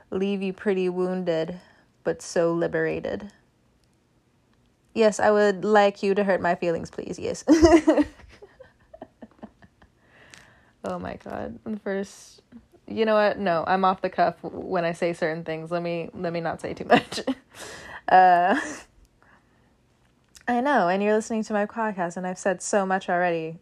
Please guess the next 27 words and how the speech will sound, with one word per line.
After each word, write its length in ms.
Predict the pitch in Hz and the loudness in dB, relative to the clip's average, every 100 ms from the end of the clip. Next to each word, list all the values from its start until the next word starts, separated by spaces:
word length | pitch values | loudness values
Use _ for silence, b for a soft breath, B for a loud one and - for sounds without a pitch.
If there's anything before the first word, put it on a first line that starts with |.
| _ | _
Don't 160 | 175 165 | -10 -8
worry 140 | 151 | -8
about 220 | 156 160 - | -8 -8 -8
it. 100 | - | -6
<laughs> 680 | 233 - _ _ _ _ _ | -6 -6 _ _ _ _ _
Don't 160 | 269 | -14
worry 200 | 294 294 | -10 -6
about 220 | 240 170 165 | -2 0 -2
it. 120 | 202 _ - | -8 _ -2
Out 140 | 220 | -2
my 60 | 208 | 0
business. 380 | 180 160 170 B B B B - | -4 -6 -12 B B B B 0
All 60 | 190 | 2
right. 160 | - B B B B | 2 B B B B
Ace 400 | - 233 254 - - - | -2 0 0 -6 -14 2
of 360 | 226 226 226 - _ _ _ | 6 6 4 -2 _ _ _
Cups 600 | - - 185 - - - - | -6 2 2 2 -8 -18 -8
and 240 | 185 175 180 | -4 -4 -4
the 120 | 175 | -4
Eight 200 | 180 180 | -4 -2
of 120 | 185 | -4
Swords. 460 | - 180 160 160 165 | -2 0 0 -2 -4
We're 80 | 170 | -2
back 300 | 160 160 165 | -2 0 -2
at 120 | 160 | -4
it 120 | 165 | -6
again. 540 | 170 170 - 165 185 | -6 -4 -4 -6 -10